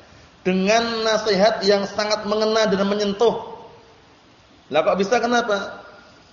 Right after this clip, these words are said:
Karena disifati nasihat tersebut adalah apa? Membikin mata mereka mengeluarkan air mata. Yang kedua apa? Hati mereka bergetar dan takut,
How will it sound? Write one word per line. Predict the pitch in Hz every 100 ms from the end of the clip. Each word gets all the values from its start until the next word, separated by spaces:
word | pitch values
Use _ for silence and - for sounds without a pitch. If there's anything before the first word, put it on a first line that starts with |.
| - - - - -
Karena | 156 151 165 190 196 196 156
disifati | 151 175 170 156 156 180 185 190
nasihat | 175 160 165 165
tersebut | 160 - 156 185 165
adalah | 151 165 160
apa? | 143 156 156
Membikin | 165 147 175 190 190 196 190 190 196 - - - - - - - -
mata | 160 165 165
mereka | 165 170 170 175
mengeluarkan | 170 160 160 156 151 160 175 185 - 143
air | 147
mata. | 147 139 - 120 98 - 143
Yang | 156 160
kedua | 156 196 190
apa? | 165 180 220 - - -
Hati | 156 165 180
mereka | 180 175 175 175
bergetar | 147 151 - 165 143
dan | 147
takut, | 151 156 156